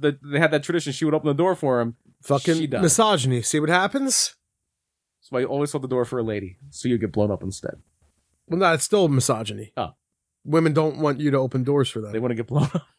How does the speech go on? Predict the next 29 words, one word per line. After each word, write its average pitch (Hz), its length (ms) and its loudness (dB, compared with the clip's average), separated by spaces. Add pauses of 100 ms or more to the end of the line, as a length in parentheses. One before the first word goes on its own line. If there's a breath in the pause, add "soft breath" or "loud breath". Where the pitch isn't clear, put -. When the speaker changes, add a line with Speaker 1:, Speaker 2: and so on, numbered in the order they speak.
(160)
Speaker 2:
No, 277 220 4
no, 285 140 2
no. 269 160 2
Well, 160 360 0 (300 loud breath)
but, 202 220 0
but 190 100 2
the 202 80 2
thing - 180 2
Speaker 1:
I 349 40 4
hold 480 140 4
Speaker 2:
is, - 100 2
Speaker 1:
the 196 80 2
door 185 80 2
for 127 120 -6
everybody. 107 540 -12
Speaker 2:
but 185 260 -2
you 226 140 2
shouldn't 214 420 0
ha-, 202 200 2
no, 190 240 2
you 180 180 2
should 214 220 0
hold 185 400 2
the 180 40 4
door 175 220 2
for 160 140 0
yourself 143 800 0 (340 soft breath)
and 156 140 0
not 151 300 2